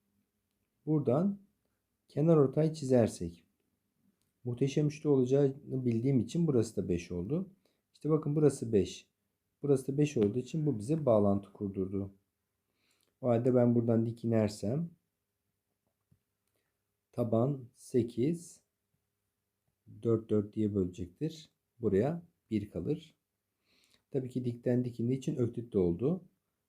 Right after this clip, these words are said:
H kare eşittir bir çarpı dokuzdan dokuz. H buradan üç olur arkadaşlar.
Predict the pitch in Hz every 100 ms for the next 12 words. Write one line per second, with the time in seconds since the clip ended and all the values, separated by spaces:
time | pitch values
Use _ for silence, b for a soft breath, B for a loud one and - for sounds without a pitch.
0 | _ _ 127 123 - 101 90 85 - -
1 | 151 - _ _ _ _ _ _ 120 120
2 | 120 104 90 - 95 98 95 101 95 110
3 | 170 170 - _ _ _ _ _ - 98
4 | - 160 170 _ _ _ _ _ - 139
5 | - 98 92 165 202 - _ _ _ _
6 | _ _ - - 90 87 98 95 - 90
7 | - 87 -